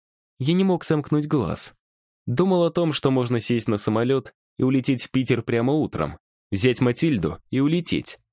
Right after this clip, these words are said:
Вместе. К черту эту деревню, весь этот бред с убийствами и темными пятнами. К черту всех этих людей и тот ад, в который я погрузился по собственной авантюрной воле.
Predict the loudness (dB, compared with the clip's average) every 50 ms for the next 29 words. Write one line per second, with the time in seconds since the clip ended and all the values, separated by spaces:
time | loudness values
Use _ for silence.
0 | _ _ -6 -2 0 2 2 2 0 0 -4 -4 -6 -6 -8 -12 _ _ _ _
1 | _ _ _ -6 -4 0 2 2 2 2 2 0 0 0 0 0 2 2 2 2
2 | 0 -2 -2 -6 -6 -8 -8 _ -2 -2 0 2 2 2 2 0 2 2 2 2
3 | 2 2 2 0 2 2 2 0 0 0 0 2 2 2 2 2 2 2 2 2
4 | 2 2 0 0 -2 -4 -4 -4 -4 -4 -2 -2 -4 -6 -10 _ _ _ _ _
5 | _ _ -10 -6 -4 0 2 2 2 2 2 0 0 2 0 0 0 0 -2 -2
6 | -2 0 0 0 2 2 2 2 0 -2 -6 _ _ _ _ _ -8 -2 0 0
7 | 0 0 -4 _ -2 0 0 0 0 0 -2 0 2 2 2 2 2 0 0 0
8 | 2 0 2 2 0 0 0 0 -2 -2 -2 -4 -8 _ _ _ -2 -2 -2 0
9 | 2 2 2 2 0 0 0 2 2 4 4 2 2 2 2 0 0 2 0 0
10 | 0 0 0 0 0 -2 -4 -6